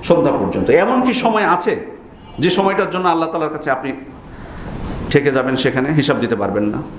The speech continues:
জবাবদিহি করতে পারবেন না? এমন কি সময় আছে যে সময়টা আপনি নষ্ট করেছেন? এমন কি সময় আছে যে সময়টা আপনি পাপের মাধ্যমে কাটিয়েছেন? কতটুকু সময়, এই বারো ঘন্টা বা চব্বিশ ঘন্টা, এই সময়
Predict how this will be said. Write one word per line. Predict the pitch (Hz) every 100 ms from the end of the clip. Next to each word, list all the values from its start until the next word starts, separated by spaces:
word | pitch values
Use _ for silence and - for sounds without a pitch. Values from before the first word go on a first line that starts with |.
| - -
জবাবদিহি | 151 151 151 151
করতে | 151 -
পারবেন | 123 107 113
না? | 113 90 - - - -
এমন | 160 208 233
কি | 220
সময় | 214 208
আছে | 175 196
যে | 160
সময়টা | 156 170 151
আপনি | 143
নষ্ট | 135 131 156
করেছেন? | 151 123 147 - - - - - - -
এমন | 170 220 226
কি |
সময় | 339 208 214
আছে | 185 202
যে | 160
সময়টা | 165 196 170 170
আপনি | 160
পাপের | 151 156 175 165
মাধ্যমে | 147 151 143
কাটিয়েছেন? | 131 120 123 139 147 - - - - - 202
কতটুকু | 208 262 262 254
সময়, | - 190 175 147 - - - - - - - - - - - -
এই | 165
বারো | 147 165 190
ঘন্টা | 175 175 175
বা | 156
চব্বিশ | 156 190 175 156
ঘন্টা, | 165 165 160
এই | 156
সময় | 185 175